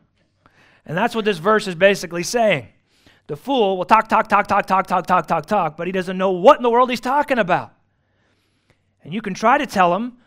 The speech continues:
what will happen if he keeps going and living the way he's living, but you won't be able to get a word in edgewise.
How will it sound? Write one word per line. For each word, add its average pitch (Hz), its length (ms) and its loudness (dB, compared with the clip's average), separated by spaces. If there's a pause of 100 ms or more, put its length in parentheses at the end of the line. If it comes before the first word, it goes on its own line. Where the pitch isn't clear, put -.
what 170 140 -4
will 175 80 0
happen 190 380 2
if 180 100 -8
he 202 120 -4
keeps 165 280 -8
going 214 380 0
and 196 120 -6
living 208 280 0
the 196 80 -6
way 202 200 2
he's 185 160 -4
living, 202 380 -2
but 202 160 -6
you 240 160 -8
won't 262 220 -4
be 247 120 -4
able 254 220 0
to 240 80 -6
get 254 120 -2
a 254 40 -4
word 262 220 2
in 254 100 2
edgewise. 233 720 0